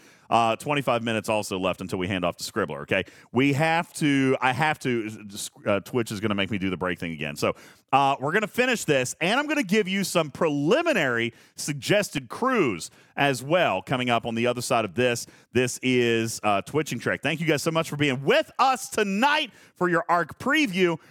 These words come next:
We've got more to come, uh, on the other side of this Twitch commercial break. Um, and, uh, I wanna thank you guys who are still hanging around.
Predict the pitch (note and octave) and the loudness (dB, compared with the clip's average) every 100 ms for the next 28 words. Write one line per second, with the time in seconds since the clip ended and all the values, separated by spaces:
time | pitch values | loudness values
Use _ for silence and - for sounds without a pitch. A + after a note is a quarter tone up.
0 | - D3+ D3 D#3+ D3 D#3+ - D3+ B2 F#2+ | -4 -2 2 2 2 0 2 2 2 -2
1 | - A#2+ A#2 A2+ A2+ A2+ A#2 B2+ A#2 A2 | 0 2 4 2 0 -2 0 0 0 -2
2 | C3 A2+ F2 E2 G#2+ G#2+ G#2+ E2+ B2 F#3+ | 0 2 0 0 2 2 0 0 2 2
3 | - - _ - D3+ C#3 B2 - A#2 G#2 | 0 -8 _ -2 0 0 -2 -10 -6 -2
4 | A2+ A2+ A2+ A2 - _ - G#2 G#2 G2+ | -2 -2 -4 -4 -10 _ -2 2 4 2
5 | D#2+ - - _ _ _ _ G#2+ A2+ A2+ | 0 -10 -20 _ _ _ _ 0 2 2
6 | A2 A2 A2 A2 - A#2 A2+ G#2+ G#2+ G2+ | 2 2 0 -4 -4 -2 0 0 0 2
7 | G2+ G#2+ G#2 A2+ G#2+ F#2+ F2 F2+ F2 F#2+ | 0 -2 -2 -2 -4 -6 -2 0 0 -2
8 | F2 - - G#3+ E3+ B2 G2 F2+ E2 | -6 -6 0 0 0 -2 -2 -2 -2